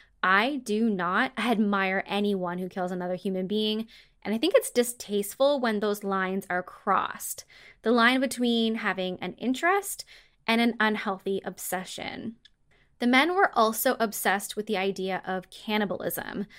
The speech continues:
They had hundreds of books revolving around serial killers and the crimes they committed, as well as how they were caught.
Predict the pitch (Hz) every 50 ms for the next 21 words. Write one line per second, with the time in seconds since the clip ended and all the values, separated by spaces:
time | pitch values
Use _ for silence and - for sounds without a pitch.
0 | - - - _ _ _ - 220 220 226 202 220 208 208 208 196 196 - _ -
1 | - - 262 294 311 302 247 226 - - - 196 - - - 233 254 226 226 226
2 | 220 143 - - - - - - 214 190 214 202 202 190 208 208 202 196 190 185
3 | 185 180 185 - - - 262 254 262 262 247 254 254 269 254 254 247 247 254 254
4 | - - - - - _ _ - 202 220 247 247 - 247 233 226 220 220 - 190
5 | 190 - 202 190 180 180 180 180 190 180 - - - 202 202 - 214 196 190 190
6 | 190 185 185 - - - 170 180 180 175 165 165 - - - - - - 180 -
7 | - - - -